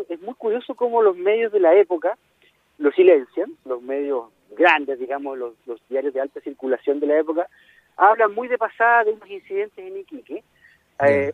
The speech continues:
Speaker 1: un periódico santiaguino se llama La E-, se llamaba La Época, que era un, era como un periódico investigativo, ¿no? Eh, lo menciona y es censurado, ¿no? La cen-, la, se aplica una censura ilegal, porque la Constitución chilena de la época,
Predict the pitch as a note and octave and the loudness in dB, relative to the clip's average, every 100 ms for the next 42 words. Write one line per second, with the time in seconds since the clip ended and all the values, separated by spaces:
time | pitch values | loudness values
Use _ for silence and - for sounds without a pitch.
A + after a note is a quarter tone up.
0 | - A3+ B3 A3 A#3 A#3 A#3 A3 G3 F3+ | -10 -10 -10 -8 -8 -8 -10 -8 -8 -6
1 | F#3 G3+ G3 F#3+ F3 E3+ G3 - C#3+ F3+ | -6 -6 -6 -4 -2 -2 -4 -6 -4 0
2 | F#3+ F3 G#3 E3+ F3 - E3+ E3 D#3+ E4 | 2 2 0 -2 -6 -4 -4 -6 -10 -12
3 | F4 - F4 F#4+ G4+ - E4 G4+ G4+ F4 | -18 -10 -8 -6 -10 -6 -6 -6 -8 -10
4 | - B3+ A3+ F4 D4 F2 _ _ - - | -8 -8 -6 -4 -4 -6 _ _ -20 -20
5 | - - C3+ A3 - B2+ B2+ B2 B2 B2 | -20 -2 0 0 2 4 6 6 2 -2
6 | A#2+ A#2 A2+ G#2+ G#2 G#2 _ _ D3+ C#3+ | -4 -4 -6 -10 -16 -20 _ _ -6 2
7 | C#3+ C3 - A#3+ E3 A3+ _ _ _ _ | 2 2 0 2 2 0 _ _ _ _
8 | _ _ _ _ _ C#3+ F#3+ F#3+ F3+ D#3+ | _ _ _ _ _ -2 2 2 -2 -6
9 | C#3+ - - _ _ D3 G3+ A#2+ B2 C3+ | -8 -10 -14 _ _ -14 -10 -6 -4 -6
10 | - A#2+ - - C#3 D#3+ F3+ F#3+ F3 - | -4 -6 -6 -6 -4 -2 0 0 0 -2
11 | C#3+ F#3 D3+ C#3 B2+ A3+ G3+ - B2+ C3 | 2 6 6 6 6 6 2 2 -6 -8
12 | B2+ B2 _ B2 D#3 D3 C3 C#3 C#3+ C3 | -8 -12 _ -18 -16 -16 -10 -8 -6 -2
13 | C3+ C#3 C#3 | -2 -2 -4